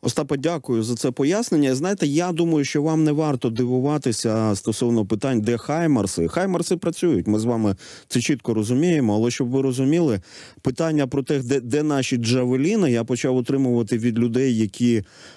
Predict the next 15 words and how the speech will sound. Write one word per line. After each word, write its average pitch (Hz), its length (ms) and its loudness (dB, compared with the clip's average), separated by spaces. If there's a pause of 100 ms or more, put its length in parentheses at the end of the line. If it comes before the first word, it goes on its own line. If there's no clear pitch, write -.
а, 104 500 0 (420)
кілька 135 240 0
десятків 123 500 -2
років 107 300 0
зараз 101 260 0
живуть 98 280 0
в - 20 -6
Сполучених 98 580 0
Штатах 95 400 -4
Америки. 143 480 0
От 117 180 -2
де 156 160 0
наші 143 340 0
"Джавеліни"? 104 680 0
Я, 123 220 0